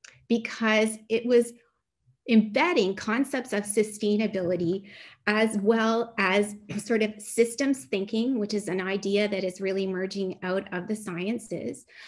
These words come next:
but also it was about sustaining their interests in science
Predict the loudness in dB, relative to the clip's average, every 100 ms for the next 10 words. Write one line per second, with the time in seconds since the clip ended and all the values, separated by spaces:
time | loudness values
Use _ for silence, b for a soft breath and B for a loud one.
0 | B B 0 0 2 0 0 0 0 0
1 | -2 -2 -2 -2 -4 -4 -6 -2 0 0
2 | -2 -4 -6 -6 -6 -10 -12 -16 -20 b
3 | -6 -6 -6 -12 -12 -12 -14